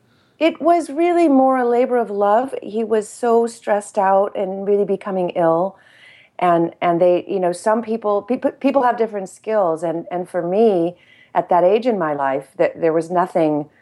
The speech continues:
stressful to me about that. It was, uh, "Oh, s-, tell me what you're looking for. I'll find it." And I literally found it. Uh,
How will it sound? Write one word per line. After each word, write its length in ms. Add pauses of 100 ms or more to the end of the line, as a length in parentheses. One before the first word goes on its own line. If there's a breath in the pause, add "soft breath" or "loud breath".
(500 soft breath)
stressful 500
to 140
me 180
about 320
that. 300
It 100
was, 360 (300)
uh, 100 (260)
"Oh, 160
s-, 160
tell 200
me 120
what 180
you're 80
looking 320
for. 260
I'll 140
find 380
it." 160
And 240 (360 soft breath)
I 140
literally 680
found 520
it. 220 (460 soft breath)
Uh, 260